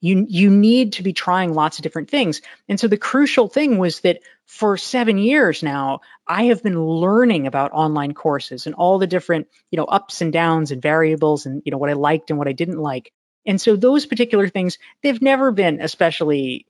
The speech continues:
um, lucrative. I mean, one of them now has probably brought in about ten grand over a seven-year period. <laughs> I mean, you know, I'm grateful for it. But again,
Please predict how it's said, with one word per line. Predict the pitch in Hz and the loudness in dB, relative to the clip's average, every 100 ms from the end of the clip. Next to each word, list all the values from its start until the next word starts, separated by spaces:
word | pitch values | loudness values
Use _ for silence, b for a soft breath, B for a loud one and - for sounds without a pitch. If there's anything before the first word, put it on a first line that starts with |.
| - | -6
um, | 151 143 135 147 | -2 0 -2 -4
lucrative. | 185 175 170 160 135 - | 0 0 2 0 0 -4
I | 175 | -2
mean, | 175 | 0
one | 180 202 | 2 2
of | 196 | 2
them | 196 | 0
now | 175 165 160 156 b b | 2 2 2 0 b b
has | 165 | -6
probably | - 170 | 0 0
brought | 156 151 147 | 2 0 0
in | |
about | 143 135 - | -2 -4 -6
ten | - 151 | -6 -6
grand | 143 139 143 135 - _ _ - | -4 -4 -4 -4 -8 _ _ -2
over | 180 160 151 - | 0 0 -4 -6
a | 151 | -12
seven-year | - - 151 160 151 147 | -6 -2 0 2 2 0
period. | - 143 139 214 214 | 0 0 4 4 6
<laughs> | 208 | 4
I | |
mean, | 185 175 170 - | 2 0 -4 -4
you | 202 | -4
know, | 139 | -2
I'm | 147 | -2
grateful | 175 196 339 226 | 2 2 4 2
for | - 175 160 | 2 2 2
it. | 151 | 2
But | 185 | 0
again, | 170 233 185 160 | 2 4 4 0